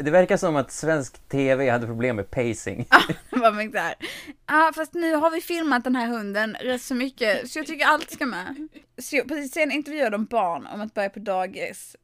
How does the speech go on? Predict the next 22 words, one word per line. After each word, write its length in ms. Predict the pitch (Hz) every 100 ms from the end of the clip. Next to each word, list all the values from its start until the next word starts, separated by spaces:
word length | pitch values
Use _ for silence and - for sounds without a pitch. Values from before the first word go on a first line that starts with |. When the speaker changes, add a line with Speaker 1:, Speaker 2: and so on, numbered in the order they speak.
| _
Speaker 2:
Och, 120 | -
och 440 | 240 - 240 226 - - _
jag 640 | - 269 247 233 226 202 - _ _ _ _ _ 240
har 80 | 247
väl 160 | 226
alltid, 340 | 226 233 254 -
det 120 | 226 247
är 40 | 247
svårt 380 | - 240 214
att 80 | 233
se 140 | - 233
barn 520 | 208 208 196 247 240 - - _ _ _ _
prata. 580 | - 190 208 - 95 220 - _ _
Speaker 1:
Mm. 320 | 127 151 190 170 - - - - - - - _
Ja. 240 | 139 170 - - -
<laughs> 100 | 202 196 - 196
Speaker 2:
Alltså 220 | 226 269
rent 240 | 247 226 -
generellt. 540 | 220 208 147 214 -
Eh, 500 | - - 143 233 214 233
det, 240 | 262 -
alltså, 420 | 269 277 254 247